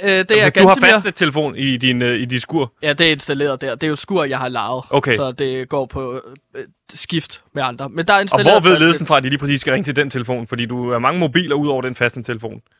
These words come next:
Speaker 1: Ah, men det er det, fordi at jeg har givet ledelsen en masse adresser, øh, på fastnettelefoner, hvor de kan fange mig.
Speaker 2: Mm.
Speaker 1: Jeg er et eller andet sted på de her adresser, har jeg sagt til ledelsen.
Speaker 2: Hvor, hvor mange muligheder har de?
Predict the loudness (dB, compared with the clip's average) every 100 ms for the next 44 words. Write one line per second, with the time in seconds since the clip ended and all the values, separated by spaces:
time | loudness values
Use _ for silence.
0 | -4 0 2 0 0 0 2 0 0 -6
1 | -4 -4 -2 -2 4 2 4 0 0 0
2 | 0 0 -2 -4 -2 0 0 0 -2 0
3 | 2 2 2 -4 -6 -4 -2 -2 -6 -6
4 | -6 -2 -2 -2 -4 -4 -8 -6 -6 -4
5 | -2 0 0 -2 -6 -4 -2 -2 -4 -6
6 | _ -2 -2 -2 0 2 2 0 -2 -4
7 | 0 0 0 -2 -4 -2 -2 -2 -4 -4
8 | -2 -2 -2 -2 -4 -6 -6 -8 -10 -10
9 | -12 -6 -2 0 0 2 2 2 0 0
10 | 2 4 4